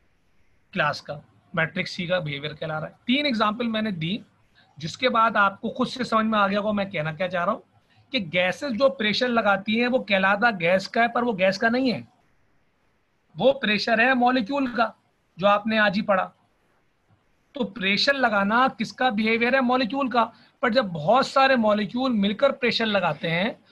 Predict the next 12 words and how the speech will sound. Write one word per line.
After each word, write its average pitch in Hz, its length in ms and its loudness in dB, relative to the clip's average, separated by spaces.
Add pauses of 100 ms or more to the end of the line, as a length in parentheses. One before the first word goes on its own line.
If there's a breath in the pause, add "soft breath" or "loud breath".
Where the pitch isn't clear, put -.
(180 soft breath)
तो 220 80 0
उसको 226 320 0
ये 214 220 2
बोलने 220 340 0
के 214 100 -4
बजाय 190 420 0
कि 233 100 -4
ये 240 180 -2
molecule 185 480 -4
का 247 120 -2
pressure 175 640 -4
है, 214 240 0